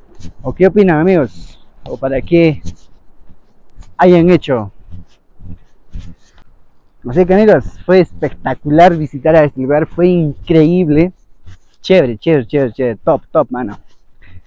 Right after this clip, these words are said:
<laughs> Top, está increíble, amigos. Pero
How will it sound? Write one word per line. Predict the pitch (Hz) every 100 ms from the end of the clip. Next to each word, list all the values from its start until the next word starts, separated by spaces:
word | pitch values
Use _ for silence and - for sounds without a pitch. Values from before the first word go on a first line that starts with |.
| -
<laughs> | 208 - - - 226 202 185 -
Top, | 151 190
está | 190 165 - 175
increíble, | 165 143 _ 151 147 139
amigos. | 131 135 110 95 - - - - - - - - - _
Pero | 156 165 170 156 151 143 143 135